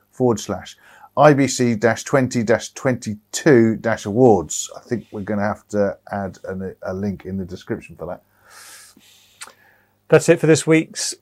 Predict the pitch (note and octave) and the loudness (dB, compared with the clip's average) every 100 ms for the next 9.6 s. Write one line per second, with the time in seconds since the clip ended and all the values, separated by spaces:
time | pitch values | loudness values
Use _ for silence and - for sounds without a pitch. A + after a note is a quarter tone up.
0 | - - F3 E3 E3 D3 D3 D3 D3+ F3 | -14 2 2 4 2 2 2 0 -2 -2
1 | F3 E3+ E3 C#3+ - C3+ C3 B2+ - C#3 | -2 -2 -4 -6 -2 -2 -2 -6 -2 0
2 | D3 C3+ B2 A#2+ A2+ D3 C3+ - - - | 0 2 0 0 -4 -2 -2 -4 -8 -12
3 | - - A2 D3+ F3 A#2 - A2+ - A#2+ | -12 -6 0 0 2 -2 -4 -6 -2 0
4 | A#2+ - B2 B2 C3+ C3 A#2+ A2+ C#3 B2+ | 0 -2 -4 -2 -4 -4 -6 -2 0 0
5 | - C3 - D#3+ B2+ - - - _ _ | -2 -8 2 4 4 0 -20 -20 _ _
6 | - D3+ D3+ C#3+ D3 C#3+ C3+ D3 C#3 D3 | 2 4 2 2 2 0 0 0 0 -4
7 | - E3 D#3+ D#3 - C3+ C3 - C3 B2 | 2 4 4 0 0 2 2 0 -2 0
8 | B2 B2 A2+ - B2 A#2 A2+ - C3+ A#2+ | 0 -2 -2 -6 -6 -4 -4 -6 -6 -4
9 | A2+ A#2+ - - A2+ | -4 -8 -10 -12 -12